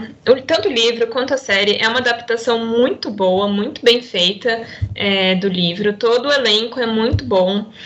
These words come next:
É, e é o tipo de humor que eu gosto, é o meu tipo de, de diversão, assim, sabe? É, eu acho que eles conseguem trazer esse humor de falar de coisas sérias, que são realmente, como a gente disse, assuntos muito sérios e muito profundos,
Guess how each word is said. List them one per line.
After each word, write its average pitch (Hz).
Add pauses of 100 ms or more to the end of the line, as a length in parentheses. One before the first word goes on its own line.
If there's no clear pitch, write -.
(320)
É, 190 (420)
e 240
é 247
o 302
tipo -
de 285
humor 247
que 254
eu 233
gosto, 202
é 214
o 247
meu 240
tipo 226
de, 202 (600)
de 208
diversão, 202
assim, 196
sabe? 185
É, 185
eu -
acho 214
que -
eles 220
conseguem 220 (160)
trazer 214
esse 214
humor 202 (240)
de - (420)
falar 226
de 233
coisas 214
sérias, 196
que -
são 202
realmente, 202
como 196
a -
gente 190
disse, 185
assuntos 180
muito 180
sérios 165
e 180
muito 202
profundos, 175